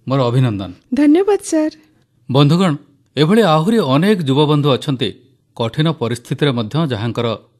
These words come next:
Speaker 1: ମନୋବଳର, ଯାହାଙ୍କ ସଫଳତାର କାହାଣୀ ଆମକୁ ପ୍ରେରଣା ଯୋଗାଇଥାଏ। ଅଧିକରୁ ଅଧିକ ଯୁବ ସାଥୀଙ୍କ ସହ କଥା ହେବାକୁ ମୋର ଇଚ୍ଛା ଥିଲା, କିନ୍ତୁ ସମୟର ମଧ୍ୟ କିଛି ସୀମା ଥାଏ। ମୁଁ ସମସ୍ତ ଯୁବସାଥୀମାନଙ୍କୁ କହିବାକୁ ଚାହେଁ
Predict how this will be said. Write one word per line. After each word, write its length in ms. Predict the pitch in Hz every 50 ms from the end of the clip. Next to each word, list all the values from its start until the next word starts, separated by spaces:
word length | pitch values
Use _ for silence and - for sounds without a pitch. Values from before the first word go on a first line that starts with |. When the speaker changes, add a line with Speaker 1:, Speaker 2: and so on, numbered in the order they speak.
| _ 113
Speaker 1:
ମନୋବଳର, 580 | 107 113 120 131 151 147 120 110 110 113 117 147 170 - - _ _ _ _ _ -
ଯାହାଙ୍କ 280 | 117 110 123 131 - 127
ସଫଳତାର 540 | 113 - - 117 - - 143 131 - - 123 117
କାହାଣୀ 360 | - - 104 120 151 165 - - - _ _ _ _ _ _ _ -
ଆମକୁ 260 | 120 127 139 156 180
ପ୍ରେରଣା 460 | - - 123 117 131 139 143 139 123
ଯୋଗାଇଥାଏ। 480 | 101 104 98 101 92 - - 113 98 - _ _ _ _ _ _ _ _ _ _ _
ଅଧିକରୁ 420 | 123 131 131 139 147 151 156 151 139
ଅଧିକ 260 | 120 123 113 127 131 147 131
ଯୁବ 220 | 110 120 123 123 160
ସାଥୀଙ୍କ 460 | 151 - - 131 - - - 143 131 131
ସହ 240 | - - - 113 - 135 113 - - _ _ _ _ _ _ _
କଥା 220 | - 135 135 - 190 175
ହେବାକୁ 240 | 180 196 190 220 208
ମୋର 160 | 180 180 165
ଇଚ୍ଛା 260 | 143 113 - - - -
ଥିଲା, 240 | - - 104 92 - _ _ _ _ _ _ _ _ -
କିନ୍ତୁ 180 | 139 131 151
ସମୟର 400 | 139 - - 131 123 147 180 196 202
ମଧ୍ୟ 240 | 185 180 156 190
କିଛି 200 | 180 190 175 208
ସୀମା 320 | 190 - - 117 110 117 123
ଥାଏ। 240 | 120 - - 98 87 - _ _ _ _ _ _ _ _ _ _ -
ମୁଁ 80 | 135 143
ସମସ୍ତ 420 | 135 - 160 156 185 180 - - 208
ଯୁବସାଥୀମାନଙ୍କୁ 800 | 180 139 131 127 156 147 - 143 - - 135 131 131 123 127 135
କହିବାକୁ 420 | - - 110 120 135 131 127 139
ଚାହେଁ 340 | 135 - 117 110 143 135